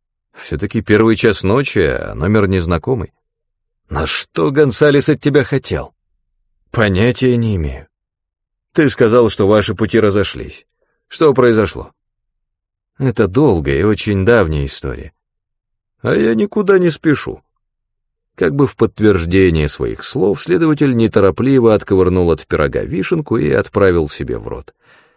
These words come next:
Глеб вздохнул и отвёл глаза. Ну, если коротко, размолвкой мы обязаны одной женщине. И как давно это было?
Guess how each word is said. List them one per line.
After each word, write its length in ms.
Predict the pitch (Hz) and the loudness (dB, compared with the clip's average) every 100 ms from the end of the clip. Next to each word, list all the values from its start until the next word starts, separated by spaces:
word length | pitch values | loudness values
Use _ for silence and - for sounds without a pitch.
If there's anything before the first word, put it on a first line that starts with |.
| _ _ _ _ _ _ | _ _ _ _ _ _
Глеб 380 | - - 127 165 | -8 -2 0 0
вздохнул 880 | 127 110 104 92 73 67 120 151 156 | 0 0 2 2 -2 -2 0 0 0
и 100 | 131 | 0
отвёл 480 | 65 - 73 67 60 | 0 -2 -4 -4 -6
глаза. 500 | 58 50 50 - - _ _ _ _ _ _ _ _ _ _ | -8 -10 -10 -16 -20 _ _ _ _ _ _ _ _ _ _
Ну, 280 | 78 101 117 | -2 0 2
если 380 | 110 104 104 90 | 2 2 0 -4
коротко, 840 | - 151 95 - - 67 64 - _ _ _ _ _ _ _ _ _ | 0 0 0 -2 -6 -8 -8 -14 _ _ _ _ _ _ _ _ _
размолвкой 720 | - 92 117 110 147 143 - 127 | -2 2 2 2 2 0 2 2
мы 160 | 117 | 4
обязаны 400 | 110 110 104 104 101 | 2 2 2 2 0
одной 260 | 90 104 95 | 0 0 0
женщине. 560 | 113 87 - - - _ _ _ _ _ _ _ _ _ _ _ | 0 -2 -4 -12 -18 _ _ _ _ _ _ _ _ _ _ _
И 220 | - 127 113 | -2 0 4
как 200 | 117 98 | 2 4
давно 300 | 104 101 95 | 2 4 2
это 240 | 85 87 | 0 -2
было? 340 | 65 64 60 | -4 -6 -8